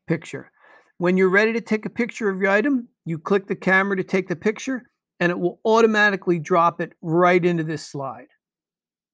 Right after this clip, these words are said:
Okay, so you don't have to worry about taking pictures with your phones or your mom's phones or any of that stuff.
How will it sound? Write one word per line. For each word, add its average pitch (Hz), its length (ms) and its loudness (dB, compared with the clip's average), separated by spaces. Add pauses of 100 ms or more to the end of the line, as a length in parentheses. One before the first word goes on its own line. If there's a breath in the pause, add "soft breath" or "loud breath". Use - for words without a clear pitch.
(300)
Okay, 170 140 -2
so 165 260 0 (240 loud breath)
you 180 80 2
don't 202 140 6
have 220 120 2
to 214 80 -2
worry 202 220 2
about 185 240 2 (240 soft breath)
taking 190 260 -2
pictures 208 460 -6
with 190 220 -2
your 165 240 -2 (240 soft breath)
phones 247 480 4
or 180 40 0
your 156 120 0
mom's 226 360 2
phones 220 480 -2
or 156 220 -8
any 262 220 0
of 240 60 -2
that 196 260 0
stuff. 156 320 -2